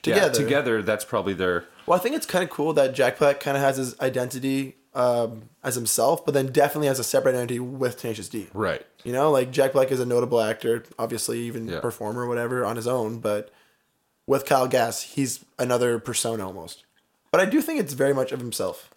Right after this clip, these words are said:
Speaker 2: or of his, of his own, like, mentality.
Speaker 1: Yeah, it, it, it's, it at least comes across that way, which is always a good thing.
Speaker 2: We kinda covered this a little bit, but we mentioned this was originally a T V series,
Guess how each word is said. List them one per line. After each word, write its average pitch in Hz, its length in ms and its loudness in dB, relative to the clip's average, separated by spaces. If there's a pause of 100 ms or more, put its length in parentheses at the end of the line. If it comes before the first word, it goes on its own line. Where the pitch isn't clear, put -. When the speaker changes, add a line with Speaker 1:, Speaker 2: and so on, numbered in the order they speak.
Speaker 2:
or 117 120 2
of 123 40 2
his, 123 140 -2
of 127 140 -4
his 123 120 -4
own, 123 340 -2
like, 117 200 -2
mentality. 110 460 -6 (200)
Speaker 1:
Yeah, 95 260 -2 (100)
it, 113 220 -2
it, 107 240 -6
it's, - 400 -4
it 107 180 -2
at 127 80 2
least 151 220 0
comes 120 200 -4
across - 380 -2
that 73 180 0
way, 80 100 -2
which 87 200 -2
is 87 100 -2
always 87 220 0
a 82 40 -10
good 76 180 -10
thing. 80 200 -8 (140)
Speaker 2:
We 160 100 -2
kinda 233 180 0
covered 185 200 -2
this 165 120 0
a 151 40 4
little 165 240 2
bit, 139 200 0
but 131 300 4
we 147 100 2
mentioned 151 300 4
this 135 120 0
was 143 180 4
originally 131 340 0
a 113 60 -2
T - 340 -4
V 147 140 0
series, 110 600 -2